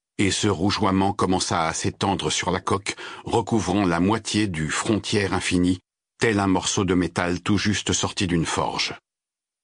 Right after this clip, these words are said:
Après avoir traversé le Frontière Infinie, la gouttelette continua son vol à une vitesse d'environ trente kilomètres par seconde. En l'espace de trois secondes, elle se retrouva donc quatre-vingt-dix kilomètres plus loin,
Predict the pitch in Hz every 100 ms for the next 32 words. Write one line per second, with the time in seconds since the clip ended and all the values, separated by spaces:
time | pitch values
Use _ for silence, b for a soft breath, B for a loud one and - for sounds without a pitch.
0 | _ _ _ _ _ _ _ _ _ 82
1 | 101 104 101 113 104 - 104 110 - 120
2 | 95 82 - 110 98 117 101 92 - 92
3 | 98 113 _ _ _ _ _ _ 95 95
4 | 123 - 123 127 - 110 117 127 120 123
5 | 110 120 104 98 92 78 87 98 98 92
6 | 107 127 101 107 101 101 101 95 - 131
7 | 131 - 117 110 107 104 101 110 - -
8 | 87 82 71 - _ _ _ _ _ _
9 | _ _ - 90 107 110 - 131 113 78
10 | 85 - 127 131 - 113 113 123 131 B
11 | B B - 101 92 - 92 101 - 104
12 | 92 107 104 - - 135 - 135 107 123
13 | 95 107 - 101 101 101 92 - 101 90
14 | 92